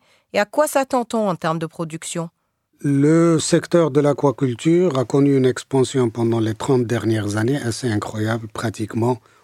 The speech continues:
Speaker 2: en moyenne huit pour cent de croissance annuelle, ce qui en fait le secteur dont la croissance est la plus rapide pour le système de production.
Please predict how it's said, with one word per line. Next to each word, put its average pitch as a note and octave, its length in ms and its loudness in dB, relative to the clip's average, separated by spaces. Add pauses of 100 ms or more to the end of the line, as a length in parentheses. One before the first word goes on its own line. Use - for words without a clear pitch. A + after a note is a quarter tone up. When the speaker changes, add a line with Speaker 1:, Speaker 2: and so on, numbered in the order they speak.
(180)
Speaker 2:
en B2 60 -2
moyenne A#2 680 2
huit B2+ 140 0
pour A#2 240 -4
cent B2 260 0
de G#2+ 100 -2
croissance A2+ 680 -4
annuelle, G2+ 520 -2 (160)
ce - 180 -4
qui A2+ 200 -2
en G2+ 140 0
fait B2+ 320 -2
le A2 120 -2
secteur A#2 840 -4
dont A2 160 0
la G#2 140 -2
croissance A2+ 520 -4
est G#2+ 60 -4
la G2+ 100 -4
plus A#2 220 -2
rapide G#2+ 420 -4
pour G2 220 -10
le F#2+ 100 -4
système G#2 420 -6
de G2 60 -4
production. G2 600 -12